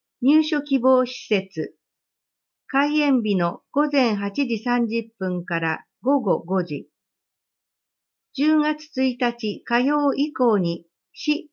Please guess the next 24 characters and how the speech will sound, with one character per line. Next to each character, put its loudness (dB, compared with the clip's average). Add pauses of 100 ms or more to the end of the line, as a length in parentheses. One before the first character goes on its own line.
ホ 2
ー 2
ム 0
ペ 2
ー 0
ジ -6
か -2
ら 0
も -2
入 2
手 -2
で -2
き -4
ま -2
す。 -18 (1000)
入 4
園 4
の 2
し -2
お 4
り -2
で 0
検 0
索。 -8